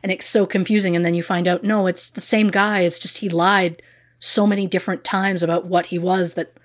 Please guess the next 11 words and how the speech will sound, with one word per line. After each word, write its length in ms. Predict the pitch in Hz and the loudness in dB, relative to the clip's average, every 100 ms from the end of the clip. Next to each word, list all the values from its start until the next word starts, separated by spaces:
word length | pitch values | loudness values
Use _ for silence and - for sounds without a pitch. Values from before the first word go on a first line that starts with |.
| _ _ _ - | _ _ _ -4
articles 520 | 175 170 175 180 156 | 0 0 2 0 0
claim 360 | - - 175 165 | -4 -4 -4 -2
he's 180 | 165 - | -2 -2
so 180 | 185 | 0
many 200 | 175 170 | 0 0
different 320 | 165 170 170 160 | -2 -2 -4 -2
people. 320 | 185 170 160 | -4 0 -2
It's, 240 | 156 - - | -2 -8 -4
it's 280 | - - - | -2 -2 -4
wild. 360 | - - - - - - - - - - - - - | -4 -4 -6 -12 -16 -14 -12 -12 -12 -14 -16 -14 -4
Um, 600 | 185 180 180 175 170 | 0 2 2 0 -2